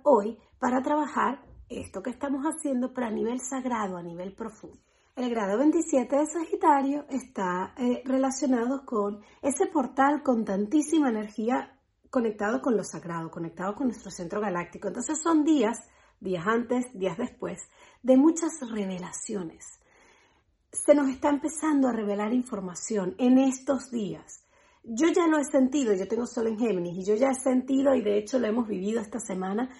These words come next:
con pacientes que he tenido en los que se han revelado historias muy, muy, muy profundas y que, bueno, y que ha venido la conexión, ¿no? Entonces esto es lo que tenemos que trabajar. Como, como es un, un, un, un momento de energía bonita,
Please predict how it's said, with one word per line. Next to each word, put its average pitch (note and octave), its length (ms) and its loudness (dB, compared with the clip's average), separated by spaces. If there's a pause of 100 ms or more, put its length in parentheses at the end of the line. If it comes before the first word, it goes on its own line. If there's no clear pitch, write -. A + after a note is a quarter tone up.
(220)
con G3+ 180 0
pacientes G3 480 -4
que A3+ 80 -8
he G#3+ 40 -10
tenido A3+ 380 0
en A#3 80 0
los G#3 140 -4
que - 260 -8 (180)
se - 180 -8
han G3+ 100 -2
revelado F#3+ 460 -4
historias G3 440 -8
muy, G#3+ 300 4
muy, F#3+ 240 0
muy E3 180 -12
profundas G3 800 -10
y B3 140 -10
que, C4 140 2
bueno, C#4 280 0
y C4 80 0
que C4+ 80 -4
ha B3 60 0
venido C4+ 340 2
la A3+ 160 -2
conexión, E3+ 580 -10
¿no? D#4 160 -4 (280)
Entonces D#4+ 400 2
esto F4 240 0
es A3+ 60 0
lo A#3 120 -4
que G#3+ 100 -6
tenemos G3+ 320 -6
que A#3 120 -6
trabajar. F3 540 -8 (440)
Como, C#4+ 500 2
como C#4 240 2
es C4+ 80 -2
un, E4+ 220 8
un, D#4 320 4
un, D4+ 240 4
un D4 140 4
momento C4 420 2
de F#3+ 80 -4
energía F#3+ 560 -4 (720)
bonita, G#3 840 2